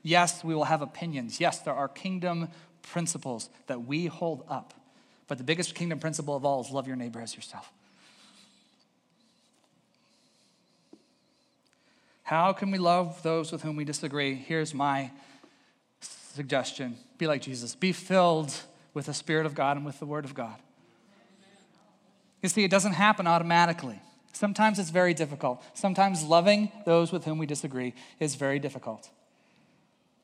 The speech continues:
So we fill our minds with the Word. We fill our hearts with the Spirit. And we say, "Lord,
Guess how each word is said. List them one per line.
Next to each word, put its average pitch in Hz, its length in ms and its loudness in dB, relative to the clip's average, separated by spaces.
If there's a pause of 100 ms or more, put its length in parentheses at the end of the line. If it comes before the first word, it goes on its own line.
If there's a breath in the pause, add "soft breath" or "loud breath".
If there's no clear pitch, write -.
(200)
So - 180 -4
we 147 100 0
fill 151 220 -4
our 196 100 4
minds 202 680 0 (320)
with 156 160 -10
the - 80 -12
Word. 151 360 -10 (160)
We - 60 -12
fill 151 220 -2
our 143 100 4
hearts - 580 -4 (300 soft breath)
with 156 140 -8
the 156 80 -12
Spirit. 123 500 -6
And 135 140 -10
we 135 80 -6
say, 135 240 -6
"Lord, 151 320 0